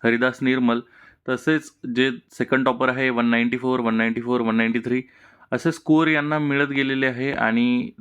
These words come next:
जर तुम्ही इथे ओपनचा जर तुम्ही कट ऑफ बघितला, तर ओपनचा किती कॅन्डिडेट घेतलेले आहे बघा,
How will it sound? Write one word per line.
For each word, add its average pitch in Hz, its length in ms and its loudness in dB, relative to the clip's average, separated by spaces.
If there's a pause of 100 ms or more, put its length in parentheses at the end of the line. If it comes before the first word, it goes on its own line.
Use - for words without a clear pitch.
जर 123 260 0
तुम्ही 139 280 -2
इथे 135 180 -2
ओपनचा 143 540 2
जर 143 180 2
तुम्ही 143 240 -2
कट 127 240 0
ऑफ 135 100 2
बघितला, 127 480 -2 (760)
तर 139 560 -6 (640)
ओपनचा 120 720 -2 (140)
किती 123 220 -2
कॅन्डिडेट 123 460 0
घेतलेले 113 400 0
आहे 104 100 0
बघा, 92 160 -4